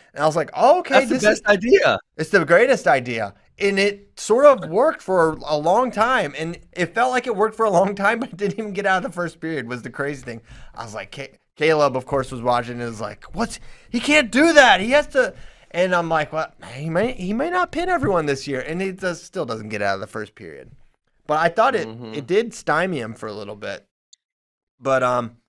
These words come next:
Speaker 1: yeah,
Speaker 2: Yeah.
Speaker 1: no, he, he wasn't pinned. But, but yes, compared to the Vince thing, it's funny. But yeah, Vince is just letting guys in so easily. He's, he's running. It just didn't look very
Speaker 2: What
Speaker 1: Taylor
Speaker 2: about
Speaker 1: Vinzy.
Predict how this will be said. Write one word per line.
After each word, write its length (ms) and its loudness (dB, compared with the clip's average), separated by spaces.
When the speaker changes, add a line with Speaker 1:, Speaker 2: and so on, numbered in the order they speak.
Speaker 1:
yeah, 180 -2
Speaker 2:
Yeah. 40 -4
Speaker 1:
no, 120 -8
he, 140 -10
he 80 -18
wasn't 320 -14
pinned. 240 -16
But, 320 -2
but 100 -8
yes, 220 -2
compared 280 -4
to 60 -2
the 120 -4
Vince 320 -4
thing, 200 -6
it's 140 -10
funny. 320 -10
But 80 -4
yeah, 120 6
Vince 360 -2
is 80 -14
just 180 -14
letting 300 -4
guys 340 0
in 240 -6
so 320 -4
easily. 360 -8
He's, 100 -12
he's 220 -14
running. 380 -10
It 100 -16
just 180 -12
didn't 240 4
look 140 4
very 140 2
Speaker 2:
What 140 8
Speaker 1:
Taylor 240 8
Speaker 2:
about 120 -2
Speaker 1:
Vinzy. 460 -6